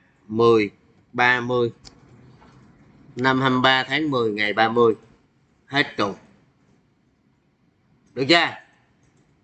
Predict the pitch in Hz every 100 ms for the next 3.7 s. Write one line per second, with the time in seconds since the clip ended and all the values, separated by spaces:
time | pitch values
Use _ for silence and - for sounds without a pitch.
0 | _ _ - 160 170 156 160 208 175 151
1 | - _ _ _ - 214 233 208 196 196
2 | - 170 151 147 - - 202 196 196 196
3 | 196 185 220 214 170 139